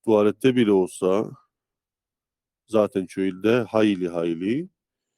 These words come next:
istikbalul kıble ve istidbaruha, yüzünü ve sırtını kıbleye vermek mekruhtur. Ve istikbalu ayni şemsi, yani bizzat güneşin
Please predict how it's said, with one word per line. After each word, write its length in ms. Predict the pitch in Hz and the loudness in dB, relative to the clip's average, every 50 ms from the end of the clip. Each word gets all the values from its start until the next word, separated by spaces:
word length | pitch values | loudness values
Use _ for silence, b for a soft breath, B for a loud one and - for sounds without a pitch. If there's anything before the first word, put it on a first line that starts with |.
| _ _ _ _ _ _ _ _ - | _ _ _ _ _ _ _ _ -18
istikbalul 760 | 123 - - _ 117 104 98 104 113 120 123 120 113 104 101 | -18 -18 -12 _ -10 -8 -2 0 2 2 4 2 0 -2 -2
kıble 400 | - - 101 92 101 104 120 117 | -6 -8 -8 -4 -2 0 2 2
ve 180 | 104 92 - | 2 0 -2
istidbaruha, 920 | 95 - - - 107 95 90 - 110 117 120 117 110 101 98 98 95 90 85 | -4 -6 -6 -6 -6 -6 -2 0 2 2 2 2 0 -2 -2 -2 -4 -4 -4
yüzünü 680 | - 95 92 90 101 104 113 117 110 107 - - 92 | -6 -8 -6 -6 -4 -2 0 0 0 0 -2 -4 -4
ve 160 | 98 101 101 | -2 -2 -2
sırtını 500 | 95 - - 98 85 _ 104 107 113 113 | -2 -4 -8 -12 -10 _ -6 -6 -6 -6
kıbleye 460 | - - 92 87 90 95 104 107 107 98 | -8 -10 -10 -8 -4 -2 -2 -2 0 -2
vermek 380 | 98 92 90 101 123 123 - | -2 -4 -2 -4 -4 -6 -6
mekruhtur. 640 | - 92 - - 90 - _ _ _ - - - - _ _ _ _ _ _ _ _ _ _ _ _ _ _ _ _ _ _ _ _ _ _ _ _ _ _ _ _ _ _ _ _ _ _ _ _ _ _ _ _ _ _ _ _ _ _ _ _ _ _ - | -10 -16 -16 -18 -20 -20 _ _ _ -20 -20 -20 -20 _ _ _ _ _ _ _ _ _ _ _ _ _ _ _ _ _ _ _ _ _ _ _ _ _ _ _ _ _ _ _ _ _ _ _ _ _ _ _ _ _ _ _ _ _ _ _ _ _ _ -2
Ve 80 | 110 | -2
istikbalu 680 | 107 - - - 110 104 101 107 117 127 131 120 117 113 | -2 -2 -4 -6 -8 -4 -2 0 2 2 2 2 2 2
ayni 300 | 101 117 123 120 117 107 | 2 2 2 2 0 -2
şemsi, 640 | - - - 127 117 117 107 - - 104 95 87 85 _ _ _ _ _ _ _ _ _ _ _ _ _ _ _ _ _ _ _ _ _ _ _ _ | -4 -4 -2 -2 -2 -2 -4 -4 -4 -4 -4 -4 -8 _ _ _ _ _ _ _ _ _ _ _ _ _ _ _ _ _ _ _ _ _ _ _ _
yani 300 | - 98 98 95 98 90 | -4 -4 -2 -2 -4 -4
bizzat 520 | 104 104 101 101 104 101 95 - _ - _ _ _ _ _ _ _ _ _ _ _ _ | -6 -8 -6 -2 0 0 0 -2 _ -18 _ _ _ _ _ _ _ _ _ _ _ _
güneşin 720 | 110 101 104 98 98 90 - - 110 110 107 101 - - | -10 -6 -4 -4 -4 -4 -6 -6 -6 -6 -6 -8 -10 -14